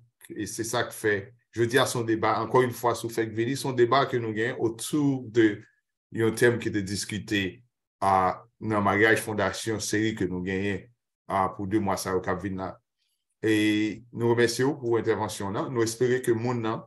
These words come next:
ki te poze kesyon sa, li pran nòt, epi pa bliye tou, e ou ka toujou rete an, an kontak ansanm avèk nou sou bezwen plis enfòmasyon. E gen moun ki te di ke, a, alò, pou m raple de ki sa n ap pale,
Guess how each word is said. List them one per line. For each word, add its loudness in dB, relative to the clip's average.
ki -8
te 0
poze 2
kesyon -6
sa, -4
li -2
pran 0
nòt, 0
epi 0
pa 2
bliye 0
tou, -10
e 2
ou 2
ka 4
toujou -4
rete 2
an, -4
an -4
kontak -2
ansanm -4
avèk -2
nou -4
sou -6
bezwen 0
plis -8
enfòmasyon. -8
E 4
gen 6
moun 0
ki -4
te -2
di -6
ke, 4
a, 2
alò, 4
pou 0
m 0
raple 4
de -2
ki -8
sa -4
n -2
ap -6
pale, -2